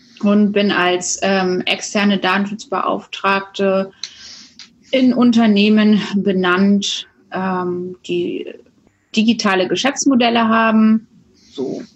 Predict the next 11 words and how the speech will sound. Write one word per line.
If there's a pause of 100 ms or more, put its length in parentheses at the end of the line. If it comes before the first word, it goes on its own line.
nenne
ich
das
jetzt
mal
so,
das
ist
halt
im
E-Commerce